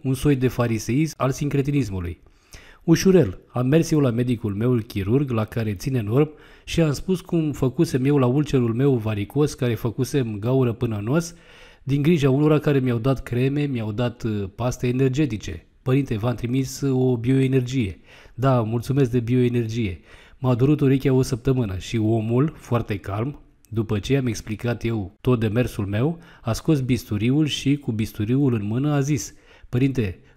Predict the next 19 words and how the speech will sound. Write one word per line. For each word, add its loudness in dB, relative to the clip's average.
ăst 2
soi 2
de 2
operație 2
se -4
face 0
cu -4
ăst 0
soi 0
de 2
instrument.” -4
Eu 4
am 4
rezervele 4
mele 2
și -4
la 4
operațiile 2
laparoscopie -2